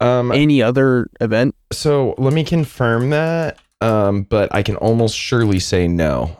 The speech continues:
Speaker 1: Um, at least not forever, but all right, so, um, Indy five hundred in the older qualifying format,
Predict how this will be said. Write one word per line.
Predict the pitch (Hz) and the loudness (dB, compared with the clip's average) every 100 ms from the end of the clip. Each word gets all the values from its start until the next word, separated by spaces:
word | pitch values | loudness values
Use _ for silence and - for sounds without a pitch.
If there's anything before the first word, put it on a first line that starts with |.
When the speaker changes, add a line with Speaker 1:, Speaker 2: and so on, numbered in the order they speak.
| _ | _
Speaker 1:
Um, | - 98 95 85 78 67 69 - _ - | -2 0 2 0 -2 -6 -14 -20 _ -4
at | 95 | -2
least | 98 117 110 - | 0 0 0 -2
not | 95 90 - | -2 -2 -4
forever, | - 87 85 76 62 64 - - | -2 0 0 -2 -4 -8 -10 -8
but | - 92 - _ _ _ _ _ _ _ _ _ _ _ _ _ _ _ _ _ _ _ _ _ - | -2 -2 -2 _ _ _ _ _ _ _ _ _ _ _ _ _ _ _ _ _ _ _ _ _ -2
all | 147 | 0
right, | 113 - | 0 -2
so, | - 156 143 131 127 120 110 - | -4 0 0 2 0 0 0 -2
um, | 123 127 120 110 101 92 90 87 - _ _ _ _ _ _ _ _ _ _ _ - | 0 0 0 0 -2 -2 -4 -8 -14 _ _ _ _ _ _ _ _ _ _ _ -2
Indy | 160 | 0
five | 151 156 139 127 | 0 0 -2 -2
hundred | 135 135 127 120 120 | -2 0 0 0 0
in | 98 | 0
the | 113 - | 0 0
older | 120 139 131 | 0 2 2
qualifying | 123 - 120 113 - 107 107 104 | 0 0 0 0 -2 0 0 0
format, | 101 - 104 104 104 101 101 - - | -4 -4 0 2 2 2 0 -2 -10